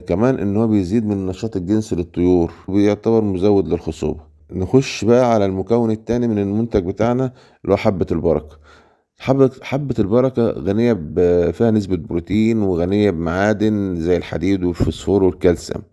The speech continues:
يعني تعتبر مصدر لبعض الأملاح المعدنية. فيها فيتامينات خاصة فيتامين ألف والنياسين.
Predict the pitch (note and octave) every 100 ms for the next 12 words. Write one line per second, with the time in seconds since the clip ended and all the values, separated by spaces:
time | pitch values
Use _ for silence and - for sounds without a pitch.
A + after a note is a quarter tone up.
0 | _ _ _ _ _ - D2 D2+ D#2+ D#2
1 | G2 F#2 G2 G#2 F2+ G2+ E2+ E2 G2 F2
2 | C#2+ E2 F#2 F#2+ F2 D#2 D2 D2+ D#2 D2+
3 | - - _ _ - C3+ B2 A2 G2 G2+
4 | A2+ - F#2+ A2 G#2 F2+ F2 F2+ G2+ -
5 | F2+ G2+ F2+ F2+ E2+ E2+ - D#2+ D2+